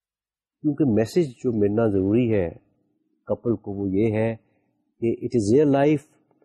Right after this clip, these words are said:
and if they want to live together، and if they want to work in having a meaningful,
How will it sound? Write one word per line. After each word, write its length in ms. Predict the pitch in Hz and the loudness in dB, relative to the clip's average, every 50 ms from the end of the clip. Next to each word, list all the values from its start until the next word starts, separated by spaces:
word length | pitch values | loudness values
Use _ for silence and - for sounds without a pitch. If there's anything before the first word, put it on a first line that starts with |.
| _ _ _ _ _ _ _ - 110 117 | _ _ _ _ _ _ _ -4 0 0
and 120 | 123 113 | 0 2
if 200 | 123 135 107 98 | 0 -2 0 2
they 200 | 123 160 175 170 165 | 2 4 4 4 4
want 160 | 165 170 170 156 | 4 4 2 2
to 160 | - 170 151 | 0 2 4
live 220 | 139 139 170 190 180 - 175 | 4 4 4 4 2 0 0
together، 380 | 147 151 151 147 135 151 147 143 | 0 2 0 2 2 2 0 0
and 200 | - - 123 120 | 0 -2 -2 -2
if 160 | 127 113 110 | -2 -2 0
they 220 | 127 151 165 165 | 2 2 4 4
want 120 | 165 156 139 | 2 2 2
to 260 | 156 147 131 120 127 | 0 0 2 2 4
work 200 | 147 160 160 160 - _ _ _ _ _ _ _ _ _ _ 139 | 4 4 2 0 -4 _ _ _ _ _ _ _ _ _ _ -4
in 200 | 131 123 113 120 | -4 -2 0 0
having 360 | 135 139 143 151 147 143 139 135 - _ _ _ _ _ _ - 107 | 2 2 4 4 4 2 0 -2 -6 _ _ _ _ _ _ -4 -2
a 160 | 110 107 104 | 0 2 4
meaningful, 680 | 104 123 151 170 175 180 165 - - 151 156 156 156 | 4 4 4 4 4 2 2 0 2 2 4 4 4